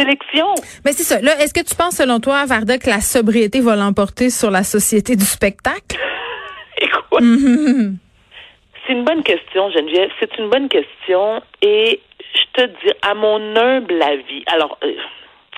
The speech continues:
Speaker 1: je suis un peu partagée. C'est-à-dire que aux États-Unis, on le sait, la majorité des évangélistes et les sectes religieux sont du bord à Trump.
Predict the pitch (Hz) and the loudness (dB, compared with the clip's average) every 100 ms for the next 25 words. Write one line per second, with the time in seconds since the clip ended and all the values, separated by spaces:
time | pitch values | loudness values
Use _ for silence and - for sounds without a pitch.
0 | - _ _ _ - - - - 226 - | -20 _ _ _ -20 -20 -14 -6 -2 0
1 | - - 131 135 127 - - 220 - 269 | -2 -2 -6 -6 -10 -14 -2 -2 0 -2
2 | - - 196 202 214 - _ _ _ _ | -2 0 2 2 0 -4 _ _ _ _
3 | _ _ _ _ _ _ _ _ _ _ | _ _ _ _ _ _ _ _ _ _
4 | - 226 247 247 269 170 151 147 151 _ | -2 0 0 0 -2 -4 -8 -8 -8 _
5 | _ _ _ _ _ _ _ 180 175 - | _ _ _ _ _ _ _ -2 0 -4
6 | - 180 185 - _ _ _ _ _ _ | -2 0 0 -6 _ _ _ _ _ _
7 | _ _ _ _ _ - 180 185 202 208 | _ _ _ _ _ -2 -2 0 -2 0
8 | 208 190 156 - 165 170 - 147 156 165 | 0 -2 -6 -4 -2 -2 -6 -4 -2 0
9 | 165 165 156 139 143 156 - - 139 143 | 0 0 -2 -4 -6 -8 -12 -8 -4 -4
10 | - 175 - 143 139 131 131 139 151 160 | -2 -4 -2 -2 -2 -2 -2 0 0 -2
11 | - 151 - - 143 131 113 - 90 | -2 -2 -4 0 0 0 -2 -2 -4